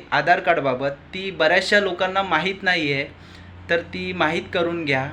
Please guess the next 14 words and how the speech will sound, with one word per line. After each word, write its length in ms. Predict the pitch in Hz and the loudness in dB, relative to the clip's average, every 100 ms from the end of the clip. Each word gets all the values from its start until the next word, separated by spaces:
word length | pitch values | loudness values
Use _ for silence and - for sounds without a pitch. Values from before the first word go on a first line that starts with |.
| 151 | -8
माहीत 240 | 139 135 156 | 0 0 0
नसेल 340 | 165 156 165 | -4 -4 -4
तर 80 | 170 | 0
आपण 320 | 165 151 165 | 2 2 0
सांगणारच 520 | 170 156 147 160 175 175 | -2 0 2 0 0 0
आहोत. 260 | 151 160 165 - - - - - - 139 | 0 0 -6 -16 -20 -20 -20 -20 -4 2
झालं 220 | 151 185 | 6 6
आहे 160 | 208 - - - | 4 0 -6 -2
असं 280 | 170 208 | 2 4
की 480 | 202 208 214 214 - - - 135 | 2 0 -2 -2 -6 -14 -14 -12
सरकारने 520 | - 165 165 185 202 | -2 0 4 4 6
आपल्याला 340 | 202 190 190 190 | 2 4 2 4
लाईट 400 | 170 160 180 156 | 4 4 2 -2
दिली, 320 | 147 120 113 | -4 -6 -12